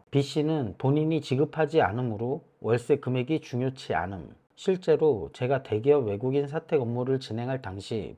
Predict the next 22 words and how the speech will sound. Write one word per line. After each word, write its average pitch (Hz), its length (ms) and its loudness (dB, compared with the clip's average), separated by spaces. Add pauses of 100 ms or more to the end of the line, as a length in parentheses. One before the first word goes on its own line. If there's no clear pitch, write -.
빨리 180 320 2
주거지를 143 560 4
결정해서 120 760 -4 (240)
업무에 160 480 2
집중할 160 500 -4
수 160 140 -4
있는 135 260 0
것이 120 280 0
중요해 113 580 -8 (280)
시세보다 170 580 0
높은 120 320 -4
월세를 131 480 -2
진행한 131 400 -4
경우가 113 460 -6
많습니다. 85 680 -8 (240)
실제 196 380 0
법인의 139 440 2
경우 110 520 -4
전월세 143 440 2
보증금 139 460 -2
전환율도 127 840 0 (100)
개인들보다 139 960 0